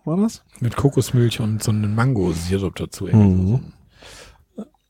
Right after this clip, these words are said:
Speaker 2: ein Mango-Mousse. Ich werd grad verbessert hier aus der Ecke.
Speaker 1: <laughs>
Speaker 2: Meine Zuf-,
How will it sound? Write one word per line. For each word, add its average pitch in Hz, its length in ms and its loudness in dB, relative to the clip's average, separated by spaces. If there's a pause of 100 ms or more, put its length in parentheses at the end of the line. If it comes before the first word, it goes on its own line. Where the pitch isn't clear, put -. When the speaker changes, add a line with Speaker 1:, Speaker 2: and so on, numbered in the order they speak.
(280)
Speaker 2:
ein 95 100 -4
Mango-Mousse. 104 880 -4
Ich - 80 -12
werd - 120 -10
grad 98 180 -12
verbessert 98 480 -6
hier 82 100 -10
aus 78 140 -14
der - 100 -12
Ecke. - 200 -12
Speaker 1:
<laughs> - 40 -6
Speaker 2:
Meine - 680 2
Zuf-, - 360 -18